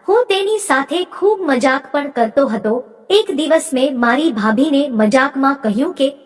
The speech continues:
"ભાભી, મારે તમારી સાથે મોજ મસ્તી કરવી છે, ભાભી."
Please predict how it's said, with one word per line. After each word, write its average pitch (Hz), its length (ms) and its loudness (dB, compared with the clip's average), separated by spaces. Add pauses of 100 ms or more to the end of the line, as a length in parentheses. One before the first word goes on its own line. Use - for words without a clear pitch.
(140)
"ભાભી, 269 440 2
મારે 269 300 0
તમારી 262 460 0
સાથે 254 440 -4
મોજ 269 420 -2
મસ્તી 247 380 0
કરવી 247 360 0
છે, - 520 -4
ભાભી." 202 360 0